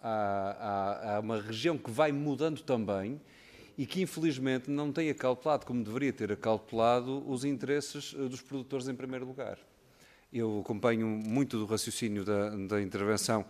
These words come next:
do Sr. Presidente Manuel António Cordeiro quando referiu, eh, que há quatro pilares na, na região do Douro, mas que na, na base de, de todos os outros está, são os produtores, porque de facto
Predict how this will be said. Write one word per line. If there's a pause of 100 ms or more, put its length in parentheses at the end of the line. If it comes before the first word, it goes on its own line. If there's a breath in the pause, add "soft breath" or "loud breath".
(380 loud breath)
do
Sr.
Presidente
Manuel
António
Cordeiro
quando
referiu, (400 loud breath)
eh, (100)
que
há (220)
quatro
pilares
na,
na
região
do
Douro, (460 loud breath)
mas
que
na, (180)
na
base (320)
de,
de
todos
os
outros
está,
são
os
produtores, (300 loud breath)
porque
de
facto